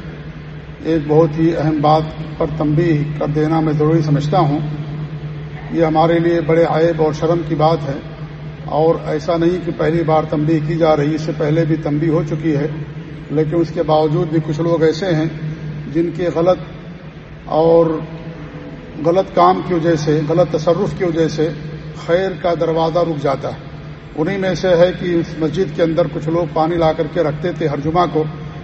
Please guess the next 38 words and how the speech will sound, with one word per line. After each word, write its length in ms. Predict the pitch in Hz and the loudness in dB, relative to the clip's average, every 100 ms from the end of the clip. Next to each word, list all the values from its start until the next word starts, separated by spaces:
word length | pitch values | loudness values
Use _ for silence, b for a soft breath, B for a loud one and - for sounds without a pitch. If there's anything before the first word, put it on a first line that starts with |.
| - - | -12 -8
لیکن 280 | 147 160 185 | -2 -2 0
ہمارے 300 | 170 170 180 180 | 0 2 2 0
کچھ 160 | 185 165 | -4 2
بھائی 220 | 170 175 170 | 2 2 0
چار 200 | 170 170 170 | 0 2 0
چار 160 | 165 151 | 0 0
بوتل، 380 | 156 156 170 160 151 | 0 2 0 -2 0
پانچ 280 | 165 170 151 | 0 0 -2
پانچ 180 | 160 156 | -2 -2
بوتل 300 | 151 156 170 | -2 0 0
اٹھا 240 | 147 165 165 | 0 0 0
کر 160 | 170 156 | -2 -2
کے 60 | |
اپنے 260 | 170 165 170 | -4 -2 0
گھر 120 | 151 | 2
لے 140 | 151 135 | 2 0
جاتے 280 | 123 113 | -2 -6
ہیں۔ 220 | 107 - - - - - - - - | -10 -12 -12 -12 -14 -14 -16 -16 0
شاید 280 | 170 180 180 | 4 4 2
اس 60 | 143 | -2
بندے 280 | 175 165 185 | 0 0 -2
نے 140 | 185 | 0
دیکھ 300 | 160 196 190 | 2 2 2
لیا 220 | 180 175 156 - - - - | 0 0 -2 -8 -12 -12 -12
تو 220 | - 190 196 | -2 0 0
پھر 140 | - 196 | 0 2
وہ 320 | 190 190 185 180 - - - | 4 2 2 -2 -6 -6 -6
پانی 280 | - 175 185 | 0 0 2
رکھنا 240 | 180 156 180 | 0 2 0
اس 160 | 175 | 0
نے 80 | 180 | -2
بند 240 | 165 165 151 | 0 0 0
کر 120 | 156 | 0
دیا۔ 240 | 143 151 151 - - - - | 2 2 0 -2 -6 -8 -6
یہ 140 | 226 262 | -2 0
مناسب 460 | 196 180 170 185 | 2 2 2 -2
نہیں 240 | 165 170 151 | 2 2 2
ہے۔ 180 | - | 0